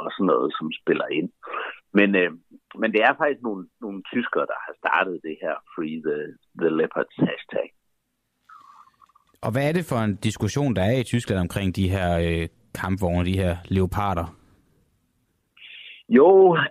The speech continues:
Speaker 1: altså, der er en, øh, altså, der, der, der er jo den gamle historik, øh, som, som gør det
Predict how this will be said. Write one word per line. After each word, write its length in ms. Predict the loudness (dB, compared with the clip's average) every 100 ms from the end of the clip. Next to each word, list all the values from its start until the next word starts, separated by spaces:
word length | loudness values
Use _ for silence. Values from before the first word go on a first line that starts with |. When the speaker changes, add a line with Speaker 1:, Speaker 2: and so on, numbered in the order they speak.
| 0
Speaker 1:
altså, 340 | 0 2 2 0 _ _ _ _ _ _ _ _ _ _ _ 2
der 140 | 2
er 280 | 6 4 4
en, 380 | 4 2 2 4
øh, 400 | 6 6 4 2 -2 -2
altså, 160 | -2 -2 -2
der, 100 | 0 2
der, 120 | 2
der 120 | 2
er 100 | 2
jo 140 | 2 -2
den 80 |
gamle 340 | -2 0 0 -6 -8
historik, 560 | -14 -6 -4 -2 -2 -6 -12 -12 -4
øh, 440 | -2 0 -2 -6 -10
som, 300 | -12 -12 -18 _ -20 -20 _
som 180 | -6 2
gør 180 | 4
det 120 | 4